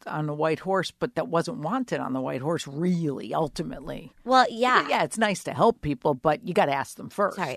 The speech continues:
Speaker 2: Um, yeah. And so I think just, like, that, 'cause I, it would, it would bother me. I'd be like, "I know that this relationship isn't,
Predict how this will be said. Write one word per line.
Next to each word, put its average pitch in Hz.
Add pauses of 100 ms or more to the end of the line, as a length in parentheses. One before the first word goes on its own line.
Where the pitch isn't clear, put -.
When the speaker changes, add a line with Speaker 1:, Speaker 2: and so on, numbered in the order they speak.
(120)
Speaker 2:
Um, 170
yeah. 226
And 214
so 220
I 214
think 247
just, 254
like, 220 (360)
that, -
'cause 208
I, 262
it 247
would, 247
it -
would 220
bother 262
me. 143
I'd 165
be 190
like, 190
"I 202
know 220
that 247
this 196
relationship 175
isn't, 160